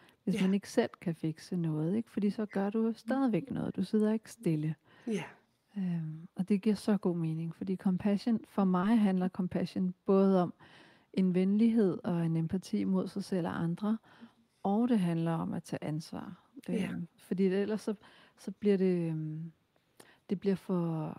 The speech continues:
Speaker 1: for blødt, for dovent,
Speaker 2: Ja.
Speaker 1: øhm, fordi compassion er lige så meget at tage ansvar og beslutte sig for, at okay,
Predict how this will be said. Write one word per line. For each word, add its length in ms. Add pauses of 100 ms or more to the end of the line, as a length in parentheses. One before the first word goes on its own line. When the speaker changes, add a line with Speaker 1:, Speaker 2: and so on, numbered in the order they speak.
Speaker 1:
for 120
blødt, 480 (100)
for 160
dovent, 680 (140)
Speaker 2:
Ja. 300
Speaker 1:
øhm, 180 (140)
fordi 220
compassion 580
er 80
lige 320
så 140
meget 340
at 120
tage 180
ansvar 380
og 240
beslutte 400
sig 100
for, 180
at 160
okay, 320